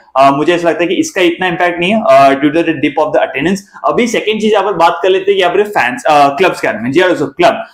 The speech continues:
अभी देखो कैसा है कि starting में clubs अच्छे से perform कर रहे थे। अभी एक एग्जांपल लेना चाहूंगा कि क्लब का, सी देखो, क्लब का कैसा है कि अगर club एक या दो season ऐसे अच्छे से फॉलो नहीं कर, अ, अच्छे से परफॉर्म नहीं करेगा, तो फिर भी ठीक है,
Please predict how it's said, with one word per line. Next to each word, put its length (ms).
अभी 160
देखो 180
कैसा 280
है 100
कि 120
starting 380
में 140
clubs 240
अच्छे 240
से 60
perform 360
कर 140
रहे 100
थे। 140
अभी 360
एक 120
एग्जांपल 360
लेना 140
चाहूंगा 300
कि 140
क्लब 240
का, 280
सी 180
देखो, 220
क्लब 220
का 220
कैसा 280
है 60
कि 60
अगर 140
club 340
एक 260
या 80
दो 200
season 200
ऐसे 240
अच्छे 300
से 100
फॉलो 280
नहीं 200
कर, 180
अ, 320
अच्छे 180
से 180
परफॉर्म 520
नहीं 160
करेगा, 200
तो 100
फिर 160
भी 100
ठीक 280
है, 140